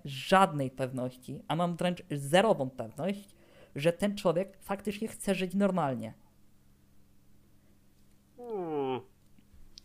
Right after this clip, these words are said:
Speaker 2: Wątpię. Szczerze wątpię. Dam sobie rękę odciąć, może nie, może nie rękę. Ale, e, nie zdziwię się, jeżeli usłyszymy za jakiś czas o jakiejś akcji, e, która,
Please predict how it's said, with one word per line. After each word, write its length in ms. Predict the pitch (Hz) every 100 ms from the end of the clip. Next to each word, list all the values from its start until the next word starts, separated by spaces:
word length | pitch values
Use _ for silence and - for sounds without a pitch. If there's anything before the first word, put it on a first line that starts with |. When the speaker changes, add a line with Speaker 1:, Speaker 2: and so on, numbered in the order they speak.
| - - - - - - - - - _ - - - - - - - - - - - - -
Speaker 2:
Wątpię. 320 | 165 151 - - - - - - -
Szczerze 300 | - 180 151
wątpię. 360 | 123 113 - - - - - - - - -
Dam 120 | 139 151
sobie 280 | 151 143
rękę 320 | 151 143 139 127
odciąć, 440 | 120 - 160 165
może 240 | 175 147
nie, 160 | 127 110
może 240 | 151 170
nie 160 | 180 180
rękę. 400 | 160 113 92 - - - - - 117
Ale, 220 | 120 131 127 131
e, 240 | 120 117 120
nie 80 | 131
zdziwię 280 | - 160 143
się, 140 | 143
jeżeli 300 | 135 131 131
usłyszymy 480 | 123 - 127 135 123
za 100 | 123
jakiś 240 | 117 120
czas 220 | - 120
o 60 | 110
jakiejś 300 | 107 110 -
akcji, 600 | - 110 - - 104 98 -
e, 240 | 92 -
która, 680 | - - 101 95 92 90 87